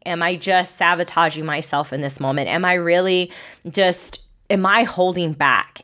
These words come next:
and finding an excuse to do that? Because we can find an excuse to do anything, and we can find actually really damn good legitimate excuses.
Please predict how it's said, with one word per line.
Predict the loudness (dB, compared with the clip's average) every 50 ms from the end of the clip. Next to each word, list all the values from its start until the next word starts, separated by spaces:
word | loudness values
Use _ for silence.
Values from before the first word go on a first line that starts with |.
| _ _
and | 0 2 2 0 0
finding | 0 2 2 2 2 0 -2 -2 -2
an | 0 -2
excuse | -2 -4 -6 -12 -6 -4 -4 -4 -4 -6 -10
to | -10
do | -6 -6 -2 0
that? | 2 2 2 0 -2
Because | -6 -4 -4 -4 -4 -2
we | -4 -6 -2
can | -2 -2 -2 -2
find | 0 0 0 2 0 -2
an | -4
excuse | -6 -8 -10 -12 -12 -10 -6 -4 -4 -4 -4 -4 -6
to | -4 -2
do | -2 -2 -2
anything, | -2 -2 -2 -2 -6 -4 -4 -4 -4 -4 -6 -8 -10 -12 -14 -14 -6 -2
and | 0 2 2
we | 2
can | 2 2 0 0
find | 0 0 0 2 2
actually | 2 2 2 0 0 0 0 0
really | -2 -4 -8 -6 -2 0 2 2 2 0
damn | -2 0 2 2 2 2 0
good | 0 0 0
legitimate | 0 0 -2 -2 -2 -2 -2 0 0 0 0
excuses. | -2 -6 -6 -10 -6 -4 -4 -4 -4 -6 -6 -6 -6 -8